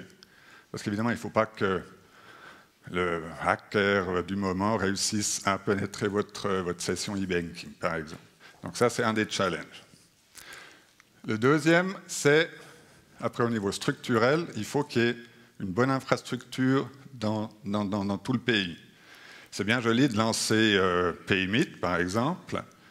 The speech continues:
mais s'il n'y a aucun per-, aucun terminal P M I T, euh, dans, dans, dans, dans, dans le pays, ben, ça ne va pas vous servir à grand-chose,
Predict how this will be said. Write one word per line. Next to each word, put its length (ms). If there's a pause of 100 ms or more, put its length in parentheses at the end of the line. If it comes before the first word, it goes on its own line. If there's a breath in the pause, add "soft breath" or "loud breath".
(220 loud breath)
mais 100
s'il 180
n'y 20
a 100
aucun 280
per-, 260 (180)
aucun 300
terminal 480
P 260
M 140
I 120
T, 240 (520 loud breath)
euh, 380 (680 soft breath)
dans, 220
dans, 180
dans, 300
dans, 220
dans 140
le 60
pays, 320
ben, 140
ça 140
ne 60
va 60
pas 160
vous 120
servir 280
à 60
grand-chose, 540